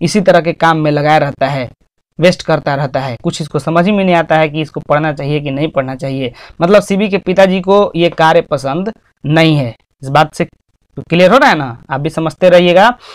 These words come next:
कि सीबी जी के पिताजी को ये कार्य पसंद नहीं है, तभी तो ऐसे बोल रहे हैं। घृणापूर्वक,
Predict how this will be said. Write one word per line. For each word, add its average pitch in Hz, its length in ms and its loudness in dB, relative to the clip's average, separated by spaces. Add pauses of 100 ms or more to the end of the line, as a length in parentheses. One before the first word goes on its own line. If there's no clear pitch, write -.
(180)
कि 160 80 -4
सीबी 170 360 0
जी 170 100 -4 (140)
के 180 80 0
पिताजी 175 420 0
को 175 140 0
ये 170 60 2
कार्य 165 240 0
पसंद 160 340 -4
नहीं 156 120 -2
है, 143 60 -2
तभी 165 200 0
तो 220 120 0
ऐसे 196 160 0
बोल 165 200 2
रहे 160 180 0
हैं। 170 200 0
घृणापूर्वक, 190 720 2